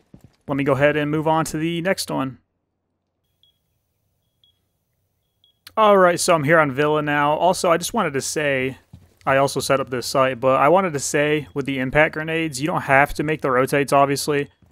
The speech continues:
or, like, set up every single wall on the site like I've been doing. I'm just showing you for examples, like, what the site probably will look like if you're in a higher level game.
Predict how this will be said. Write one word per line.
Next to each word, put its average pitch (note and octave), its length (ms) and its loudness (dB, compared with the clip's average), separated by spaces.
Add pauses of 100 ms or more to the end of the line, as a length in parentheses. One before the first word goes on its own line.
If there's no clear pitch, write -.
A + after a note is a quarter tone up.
(180)
or, B2+ 180 -2
like, B2 220 0
set C3+ 180 -2
up B2+ 100 -2
every A#2+ 240 -2
single C3+ 340 -6
wall B2+ 200 2
on B2+ 80 2
the B2 80 -4
site B2 240 -2
like A#2+ 160 -2
I've A#2+ 160 2
been B2+ 80 -4
doing. B2+ 140 -2
I'm C3 160 -2
just D3 100 -8
showing C#3+ 300 -2
you C#3 180 -4
for C3 200 -4
examples, A#2+ 580 -4
like, B2 320 -4 (420)
what C#3 160 -2
the C3 80 -6
site - 340 -6
probably C#3 440 2
will D3 180 -2
look D3+ 180 -4
like C#3+ 220 0
if C#3 100 -8
you're C#3 120 -2
in C3 80 -2
a A#2 80 -2
higher B2+ 280 0
level C3+ 300 -2
game. D3 380 -6